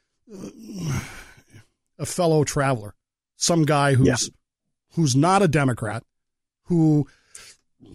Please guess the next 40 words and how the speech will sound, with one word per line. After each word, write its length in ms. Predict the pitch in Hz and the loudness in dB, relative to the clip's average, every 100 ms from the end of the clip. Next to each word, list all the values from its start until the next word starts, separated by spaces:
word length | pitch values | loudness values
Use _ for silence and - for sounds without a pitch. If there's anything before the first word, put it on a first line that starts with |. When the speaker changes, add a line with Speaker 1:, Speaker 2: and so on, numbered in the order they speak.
| - | -16
Speaker 1:
"He's 180 | - 143 | -8 -6
not 200 | - 185 | -2 -2
a 40 | - | 0
communist, 600 | - 208 196 160 151 131 | 2 6 6 6 2 2
babe, 240 | 170 196 | 2 4
he's 240 | 131 180 196 | 4 4 4
not 140 | 214 | 2
a 60 | 196 | 0
communist." 800 | - 190 240 214 190 - - - - _ _ _ _ | 2 6 6 8 6 4 -2 -6 -20 _ _ _ _
Slobbering 640 | - - 117 123 127 127 123 | -10 -8 -4 -4 0 2 2
emails 400 | 127 117 117 120 | 2 2 -2 -4
I'm 80 | 123 | -4
gonna 120 | 123 | -4
get 180 | 120 131 | -4 -4
about 260 | 127 123 120 | -4 -6 -6
that 200 | 135 123 | -6 -6
again. 320 | 101 123 120 _ _ 202 | -10 -14 -14 _ _ -6
He's 140 | 165 | -4
a 60 | 165 | -2
fellow 300 | 190 202 196 | 0 0 0
traveler. 440 | 175 233 226 - _ _ _ _ _ | -2 -2 -6 -14 _ _ _ _ _
<laughs> 560 | - - - _ _ - | -4 -4 -8 _ _ -12
For 220 | - 165 | -6 -6
God's 360 | - 240 226 - | -2 0 0 0
sakes, 380 | 156 156 151 | 0 0 -2
the 80 | - | -2
ma-, 480 | 160 - _ _ 196 - - - | -2 -2 _ _ -8 -8 -10 -6
I, 100 | 214 | -4
I 60 | 196 | 2
watched 280 | 226 214 170 | 2 2 2
an 60 | |
interview 240 | 180 165 160 | 2 4 4
with 100 | 151 | 4
him 80 | 147 | 2
this 140 | 135 | 2
morning 220 | 156 151 | 2 2
where 160 | 139 123 - _ | 0 -2 -4 _
he 160 | 269 | 0
denied, 540 | 208 240 247 262 196 120 | 0 0 2 2 2 0
he, 160 | 165 | -2